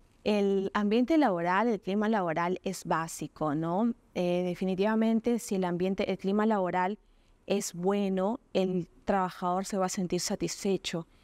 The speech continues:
Y un trabajador satisfecho va a rendir a su cien por ciento, ¿no? Nosotros creemos que lo más importante es nuestro cliente interno, que vienen a ser nuestros colaboradores, y luego nuestros clientes externos,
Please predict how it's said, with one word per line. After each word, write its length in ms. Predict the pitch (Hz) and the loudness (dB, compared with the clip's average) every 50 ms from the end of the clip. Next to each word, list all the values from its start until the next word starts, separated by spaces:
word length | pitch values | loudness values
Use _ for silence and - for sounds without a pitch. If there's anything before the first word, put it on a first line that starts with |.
| - - - - | -20 -20 -16 -6
Y 160 | - 196 202 | -2 0 0
un 80 | 214 220 | 2 2
trabajador 540 | 233 233 226 214 208 - 190 185 190 202 | 4 2 2 2 0 -2 -2 -2 -2 -2
satisfecho 760 | - - 208 - 190 180 - - 196 190 175 - - 208 - - 180 | -2 -4 -4 -4 -4 -4 -2 0 0 0 0 0 0 -2 0 2 2
va 120 | 214 214 | 2 2
a 20 | 220 | 2
rendir 560 | 220 196 190 185 175 185 190 196 202 - - - - | 0 -2 -2 -2 0 0 0 0 0 -2 -6 -8 -8
a 80 | 190 | -6
su 140 | 196 - 185 | -6 -6 -6
cien 320 | - - - 220 226 226 214 | -6 -2 0 0 2 2 2
por 240 | - 185 165 - | 0 -2 -2 -2
ciento, 540 | - - - 190 180 165 156 156 151 151 156 | -4 -4 -2 -2 0 0 -2 -2 -2 -2 -2
¿no? 220 | 156 170 190 220 - - - - - - - | -2 -2 -2 -2 -4 -8 -16 -20 -20 -10 -4
Nosotros 560 | 196 190 - - - - - 226 226 226 - - | -2 -2 0 0 0 -2 0 0 -2 -2 -2 -4
creemos 480 | - 202 190 185 185 196 202 220 214 | -2 0 0 2 2 2 0 -2 0
que 100 | - 220 | 0 0
lo 100 | 196 185 | 2 2
más 200 | 180 190 196 - | 2 0 0 0
importante 800 | 240 226 226 214 190 - - 202 196 196 202 180 208 214 226 - - | 0 0 2 0 -2 0 0 0 0 0 0 -2 -2 -2 -2 -2 -2
es 280 | - 185 190 - - 196 | -2 -2 -2 -2 -2 -2
nuestro 320 | 196 196 - - 190 180 | -2 -2 -2 -2 -2 -2
cliente 440 | - 185 175 175 180 180 185 - 196 | 0 0 0 0 0 0 0 0 -2
interno, 560 | 185 170 - 196 190 180 175 180 180 196 208 | -2 -2 0 0 0 0 -2 -2 -4 -4 -4
que 160 | - - 175 | -4 -2 -2
vienen 260 | 170 170 175 180 185 | 0 0 0 0 -2
a 60 | 185 170 | -2 -2
ser 140 | - 180 | -4 -2
nuestros 300 | 175 175 175 - 190 175 | -2 -2 -2 -4 -6 -4
colaboradores, 760 | - - 175 170 165 165 160 175 175 165 170 170 196 - - - | -2 -2 0 0 0 -2 -2 -2 -2 -2 0 -2 -2 -4 -4 -4
y 100 | 190 190 | -2 0
luego 220 | 208 226 240 233 208 | 2 2 2 2 2
nuestros 280 | 185 180 - - 170 | 0 -2 -4 -6 -6
clientes 380 | - 175 170 175 170 - 190 180 | -4 -2 -2 -2 0 -2 -2 -4
externos, 640 | 175 - - - 180 170 156 165 165 175 185 - | -6 -6 -4 -2 -2 0 0 0 -2 -2 -4 -6